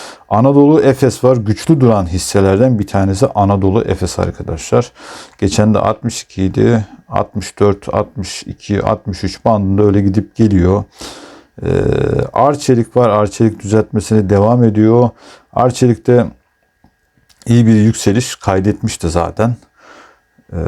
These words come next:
hatta ben bir saniye şurada ekranı da açayım da siz de görün buradan. Bu şekilde olmasın.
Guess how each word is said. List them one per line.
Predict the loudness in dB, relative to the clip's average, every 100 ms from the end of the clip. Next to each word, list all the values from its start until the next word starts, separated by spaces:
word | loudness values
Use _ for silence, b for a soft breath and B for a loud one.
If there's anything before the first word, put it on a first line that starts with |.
| -4 -6 -6
hatta | -4 -2 0 2
ben | 2 0 -8 -20 -20 -14
bir | -8
saniye | -4 -4 -4 -6
şurada | -6 -2 0 0 -4 _ _ -8
ekranı | -4 0 2
da | 2
açayım | -2 -6 -2 0
da |
siz | -2 -4 -4 0
de | -2
görün | -2 -6 -8
buradan. | -10 -4 -4 -4 _ _ _ b b b b b b b b _ -14
Bu |
şekilde | -8 -6 -4 -2 -2 -4 b b b b _ _ _ _ _
olmasın. | -4 -2 -2 -4 -6